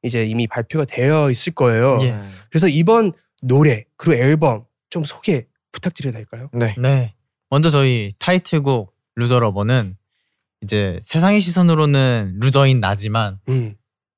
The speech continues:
Speaker 2: 너와 함께라면은
Speaker 1: 네.
Speaker 2: 러버다. 너에게만큼은 러버다.
Speaker 1: 아.
Speaker 3: 그렇죠.
Speaker 2: 그래서 루저 그리고 이퀄 러버 이렇게 표기되어 있어요.
Speaker 1: 아,
Speaker 3: 네.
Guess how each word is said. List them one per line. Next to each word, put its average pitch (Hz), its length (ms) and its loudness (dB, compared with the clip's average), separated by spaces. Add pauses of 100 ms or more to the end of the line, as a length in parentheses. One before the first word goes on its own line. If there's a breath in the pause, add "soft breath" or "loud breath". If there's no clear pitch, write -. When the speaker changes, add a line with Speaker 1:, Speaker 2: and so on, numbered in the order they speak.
(340)
Speaker 2:
너와 151 440 2
함께라면은 127 760 -2
Speaker 1:
네. 120 320 -2
Speaker 2:
러버다. 104 460 -2
너에게만큼은 107 800 0
러버다. 92 520 -6
Speaker 1:
아. - 280 -10
Speaker 3:
그렇죠. 98 340 -14
Speaker 2:
그래서 113 320 0
루저 123 540 0
그리고 95 400 -12
이퀄 117 440 -8
러버 98 360 -6
이렇게 - 160 -14
표기되어 120 400 -6
있어요. 131 180 -8
Speaker 1:
아, 143 300 -10
Speaker 3:
네. 104 80 -16